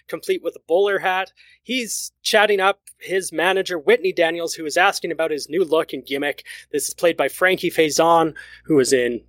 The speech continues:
Coming to America, Do the Right Thing, The Wire, Hannibal, Silence of the Lambs, and Red Dragon. He's one of the only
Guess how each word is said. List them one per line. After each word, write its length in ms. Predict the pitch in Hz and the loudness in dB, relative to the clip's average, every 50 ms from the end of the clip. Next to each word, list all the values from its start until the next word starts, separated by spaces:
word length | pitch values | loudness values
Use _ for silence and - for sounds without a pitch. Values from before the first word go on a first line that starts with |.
| _ _ | _ _
Coming 260 | - - 180 175 165 160 | -2 -2 0 0 -2 -4
to 160 | - 165 156 | -4 -4 -4
America, 680 | 139 143 160 190 190 190 180 170 - 190 185 190 185 156 | -2 0 2 4 6 4 4 4 2 2 4 4 2 2
Do 140 | 139 147 139 | 2 0 0
the 80 | 143 | 0
Right 240 | 127 131 131 131 - | -4 -8 -8 -10 -10
Thing, 340 | _ 185 185 185 185 180 160 | _ -6 -6 -6 -6 -6 -6
The 80 | 131 | -6
Wire, 460 | 110 113 127 165 180 185 190 185 190 175 | -6 0 2 4 4 4 4 4 2 0
Hannibal, 640 | - - 190 208 214 202 185 202 202 208 - - _ - - _ _ | 0 2 2 2 2 2 0 0 -2 -2 -4 -6 _ -20 -20 _ _
Silence 420 | - - - 175 208 208 208 196 196 | -6 2 2 4 4 4 2 -2 -2
of 60 | 180 | -2
the 60 | 175 | -2
Lambs, 400 | 175 175 180 185 190 196 196 - | 0 0 0 0 -2 -4 -4 -6
and 160 | - 127 123 123 | -10 -10 -6 -2
Red 220 | 147 175 185 - | 0 2 2 0
Dragon. 480 | - 156 151 156 170 170 180 185 196 - _ _ _ _ _ - | -2 -4 -2 0 0 0 -2 -8 -10 -12 _ _ _ _ _ -20
He's 240 | - - 247 240 - | -18 -16 -14 -4 0
one 120 | 277 285 311 | 2 2 2
of 60 | 277 | 2
the 100 | 240 233 | 2 2
only 260 | 233 262 269 262 233 | 2 4 2 2 -2